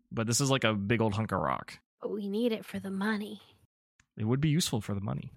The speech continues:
Speaker 2: Is that what I wanna spend my skill challenge check on?
Speaker 1: That is up to you. Uh, could you dictate your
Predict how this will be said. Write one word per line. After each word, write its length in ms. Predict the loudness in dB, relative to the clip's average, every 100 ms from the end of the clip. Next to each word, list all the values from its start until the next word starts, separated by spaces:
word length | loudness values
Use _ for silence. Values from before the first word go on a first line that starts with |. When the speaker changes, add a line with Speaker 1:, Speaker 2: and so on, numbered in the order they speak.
| -20 -20 -20 -20 -20 -20 _ _ _ _ _ _ _ -2
Speaker 2:
Is 80 |
that 160 | 2 4
what 100 | 4
I 60 | 4
wanna 260 | 4 2
spend 260 | 2 2 2
my 100 | 2
skill 280 | -2 -2 -2
challenge 500 | -2 -2 -2 -2 -2
check 260 | -2 -2
on? 280 | -2 -2 -4 -8 _ _ _ _ _ _ _ _ -4
Speaker 1:
That 120 | -2
is 80 | 0
up 120 | -2
to 100 | 0
you. 180 | -2 -2 -10 _ _ _ _ _ _
Uh, 120 | 0 2
could 240 | 2 2
you 240 | 2 2
dictate 420 | 2 2 2 2 4
your 380 | 2 2 0